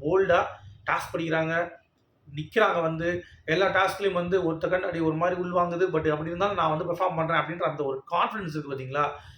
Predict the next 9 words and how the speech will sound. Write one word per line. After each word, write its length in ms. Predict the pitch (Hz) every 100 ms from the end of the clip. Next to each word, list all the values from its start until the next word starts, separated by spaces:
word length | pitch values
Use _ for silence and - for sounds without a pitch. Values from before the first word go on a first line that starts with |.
| -
அது 400 | 139 160 208 220 208
சீரியஸா 240 | 214 220
சொல்றேன், 440 | 190 170 165 196 - - - _ _
what 140 | 143 180 -
kind 160 | 240
of 160 | 233 -
potential 440 | 196 202 196 196
she 160 | 156 156
has 180 | 151